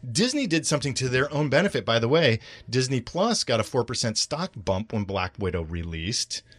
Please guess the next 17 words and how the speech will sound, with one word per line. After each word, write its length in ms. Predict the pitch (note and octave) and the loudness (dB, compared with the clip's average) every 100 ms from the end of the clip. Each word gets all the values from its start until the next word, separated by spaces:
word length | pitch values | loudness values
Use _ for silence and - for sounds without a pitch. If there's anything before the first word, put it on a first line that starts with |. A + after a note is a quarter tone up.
| _ _ _ | _ _ _
on 160 | G#2 G2 | -4 -2
Disney 320 | F#2 F#2 G2 | -2 -2 -4
Plus 320 | - G2 - - | -4 -6 -6 -6
Early 280 | F#2 F2+ | -6 -6
Access. 680 | E2+ D2+ D#2 - E2+ C#3 - - - - - | -6 -8 -8 -6 -4 -4 -6 -10 -20 -20 -4
So 180 | - | 2
the 140 | D#3 D3+ | 6 8
executives 600 | C3+ B2+ D3 E3 C#3+ C3 | 8 6 4 4 2 2
for 160 | C3+ A#2+ | 0 0
Disney 880 | G2 D#3+ C4+ C#4 A#3+ D#3 C3+ A3 - _ _ _ - | 4 6 6 4 2 2 2 0 -4 _ _ _ -2
make 260 | C3 C3+ | 2 4
a 60 | C#3+ | 2
ton 240 | - B2+ | 2 2
of 80 | A2 | 2
money. 480 | G#2 F#2 F#2 F#3+ A3 _ _ _ _ _ _ | 2 0 0 -2 -4 _ _ _ _ _ _
Scarlett 400 | - - G#2 F2 | -10 -4 -4 -4
doesn't. 440 | E2 F#2 D2+ C#2+ | -4 -6 -6 -14